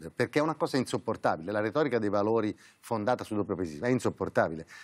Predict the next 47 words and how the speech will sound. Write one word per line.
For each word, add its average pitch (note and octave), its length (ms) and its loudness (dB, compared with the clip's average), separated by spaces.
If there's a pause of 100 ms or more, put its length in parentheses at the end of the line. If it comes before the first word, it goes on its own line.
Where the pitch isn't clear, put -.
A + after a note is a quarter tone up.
(160)
perché C#3 280 2
chiunque D3+ 340 4
richiami C3+ 280 4
i A2+ 40 4
valori A#2+ 200 6
occidentali G2 540 0
dovrebbe G2+ 280 2
spiegare G2+ 440 4
a E2 60 -2
me, F#2+ 400 -2 (500)
che G2 180 -6
vengo F#2+ 300 0
talvolta F#2+ 420 2
accusato F#2 400 0
in D#2+ 80 -4
modo E2+ 200 -2
un - 140 -14
po' F2+ 120 -4
ridicolo F#2+ 460 0
di E2+ 100 -6
essere E2+ 240 -6
amico F#2 240 -4
di F2+ 100 -4
Putin F2+ 320 -2
per E2+ 140 -4
le F2+ 80 -2
ragioni F#2 360 -2
politiche F#2+ 460 -2
di G2 80 -2
prima, F2 380 -4 (520)
eh, B2+ 260 0 (160)
perché F3 760 4
noi B2 600 2
abbiamo F#2+ 720 2
in G2+ 120 2
Erdogan A#2 640 2
un F#2+ 140 -2
fedele G2+ 300 0
interlocutore, F2+ 480 0
nonché E2 300 -4
alleato F2+ 340 2
della E2+ 240 -4
nato, F#2 500 -2
uno G#2+ 240 -2
che F2 120 -6
fa F#2 120 -2
strame G2 540 0